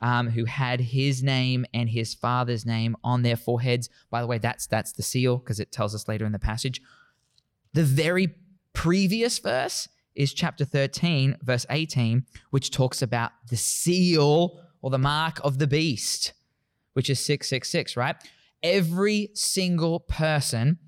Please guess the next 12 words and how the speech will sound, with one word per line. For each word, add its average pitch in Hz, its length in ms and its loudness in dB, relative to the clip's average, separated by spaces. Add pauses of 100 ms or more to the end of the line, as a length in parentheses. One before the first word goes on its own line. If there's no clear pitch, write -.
(260)
uh, 143 200 2
who 135 200 2
does 139 240 0
not 143 160 0
serve 139 260 0
Jesus 120 480 -2 (100)
gets - 200 -4
the 131 80 -2
mark 117 260 -2
of 110 60 -6
the 110 60 -6
beast. - 440 -10